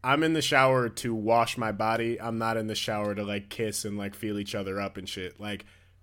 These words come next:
I don't, like, I, I'm, I'm down to do that, but, like, that's not my shower for the day. That doesn't count as a shower. We got wet.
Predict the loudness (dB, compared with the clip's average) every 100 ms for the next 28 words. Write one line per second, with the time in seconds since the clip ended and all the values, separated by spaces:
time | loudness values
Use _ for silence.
0 | _ _ 6 6 6 4 2 2 0 0
1 | -2 -6 -4 -2 2 2 2 0 0 2
2 | 0 -2 -6 -6 -4 0 -2 0 -2 -2
3 | -2 -2 0 0 -2 -4 -6 -4 -2 -2
4 | -4 -6 -8 -8 -6 -6 -6 -8 -6 -6
5 | -8 -6 4 6 6 6 4 4